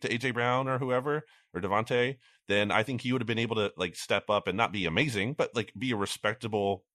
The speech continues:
player out there. And now you know, you're in a spot where if you do have one of those injuries now, I don't, you don't have that, that safety net behind you. And, uh, you know, I think it's someone like a Tyree Cleveland who was added late in the, the offseason there,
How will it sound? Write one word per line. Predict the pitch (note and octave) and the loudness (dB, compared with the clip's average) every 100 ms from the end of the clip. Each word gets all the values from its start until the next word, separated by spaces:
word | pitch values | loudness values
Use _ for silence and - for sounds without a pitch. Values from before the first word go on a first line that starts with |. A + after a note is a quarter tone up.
| _ _ - | _ _ -12
player | - A#2 F#2 | -2 2 4
out | D#2 D2+ | 2 2
there. | - D2+ D#2 - - _ - | 0 0 0 -2 -14 _ -4
And | F#2+ | 0
now | F#2 B2 G#2 G#2 G#2 _ _ _ F#2+ | 2 4 4 2 0 _ _ _ -4
you | |
know, | |
you're | F#2 F#2+ | -2 -2
in | |
a | |
spot | F2+ - F2 | -2 -2 -2
where | D#2+ D#2+ D#2+ | 0 0 -2
if | D2 - | -4 -12
you | C#2 | -14
do | C2+ D#2 D2+ D2+ D2+ | -10 -8 -6 -6 -6
have | D2+ D2 | -8 -6
one | D2+ | -6
of | D2+ | -6
those | C#2+ | -6
injuries | D#2+ C#2 C#2+ F2 | -8 -8 -10 -2
now, | A2 G2+ | 0 2
I | E2+ | 0
don't, | D#2 D#2 - | -2 -6 -10
you | B1+ | -10
don't | A#1+ F#2+ - | -4 -4 2
have | F#2+ G2+ | 2 2
that, | B1 A#1 - - | -2 -6 -10 -6
that | C2+ - | -6 -4
safety | F2+ D#2 D2 | -4 -4 -6
net | C2 C2 - | -6 -8 -8
behind | - C2+ D2+ C#2+ | -8 -4 -4 -4
you. | C#2+ C#2+ - - - _ _ | -6 -6 -10 -20 -20 _ _
And, | D#2 D2 C#2+ C#2 | -2 0 0 -2
uh, | C#2+ D2 - | -2 -2 0
you | |
know, | E3 | 4
I | C3 | 4
think | B2 C3 | 2 -2
it's | A2 | -2
someone | B2 G2 E2 | 0 0 0
like | F#2+ | -2
a | F#2+ | -4
Tyree | - F#2+ G2+ | 0 0 0
Cleveland | F#2+ G#2+ G#2 G#2+ G#2 F2+ | -6 -6 -4 -6 -8 -8
who | F2 D#2 D2 D2+ _ - - | -6 -4 -6 -10 _ -20 -10
was | E2 | -8
added | D#2 D#2+ D#2+ D2+ | -2 -2 0 -4
late | C#2 D#2+ - - | -4 -4 -6 -8
in | D2 | -8
the, | D2+ D2 C#2+ | -6 -6 -4
the | C#2 | 0
offseason | E2 - D#2+ D#2+ | 0 -2 -8 -4
there, | D#2+ E2 | -2 -2